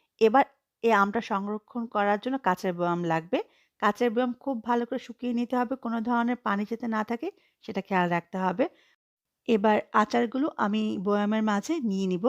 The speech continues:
প্লাস্টিকের বয়ামে আচার বেশি দিন সংরক্ষণ করা যায় না, আচারটা খুব তাড়াতাড়ি নষ্ট হয়ে যায়। আর ভিনেগার কিন্তু আপনার পাশে মুদি দোকান বা যে কোনো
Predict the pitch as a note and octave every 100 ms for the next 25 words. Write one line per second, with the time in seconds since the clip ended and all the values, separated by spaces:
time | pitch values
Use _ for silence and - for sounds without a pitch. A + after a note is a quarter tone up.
0 | F#4 _ _ _ - B3 A#3+ - B3+ C4+
1 | G#3 A3+ A3+ - - G3+ A3 G3+ G3+ -
2 | G#3 C4+ A#3 F#3 F#3+ G#3 G3 G3+ G3 F3+
3 | F#3+ A3+ A3 G3+ G3 G#3 G#3+ - G#3+ F#3+
4 | G#3+ C#4 A#4 _ _ _ F3+ E3+ - F#3
5 | F#3 F3+ E3+ C#4+ - _ _ _ _ -
6 | G3 F#3 A3+ A#3 A#3+ B3+ B3+ B3+ B3 A#3+
7 | - G#3 - A3 G#3 G#3+ G#3 G#3+ B3+ A3
8 | G3 G3+ G3 G#3